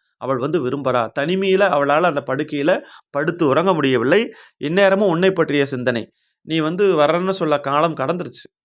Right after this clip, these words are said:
இல்லையா? நீ வந்து ஒ-, கிட்டத்தட்ட அது ஓராண்டு காலம்னு சொல்றாங்க. ஏன்னா, எதிரியுடைய கோட்டை அவ்வளவு கடினமானதாக இருந்திருக்கிறது.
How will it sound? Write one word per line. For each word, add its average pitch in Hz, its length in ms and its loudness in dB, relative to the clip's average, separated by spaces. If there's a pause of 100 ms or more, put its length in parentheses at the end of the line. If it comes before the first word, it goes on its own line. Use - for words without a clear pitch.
(100)
இல்லையா? 165 280 -2
நீ 135 160 -4
வந்து 139 420 -2
ஒ-, 139 220 -6
கிட்டத்தட்ட 165 360 -4
அது 175 160 2
ஓராண்டு 185 340 0
காலம்னு 170 360 -2
சொல்றாங்க. 139 300 -2 (460)
ஏன்னா, - 20 -6
எதிரியுடைய 160 560 0
கோட்டை 151 280 -2
அவ்வளவு 151 320 0
கடினமானதாக 139 680 -4
இருந்திருக்கிறது. 117 680 -6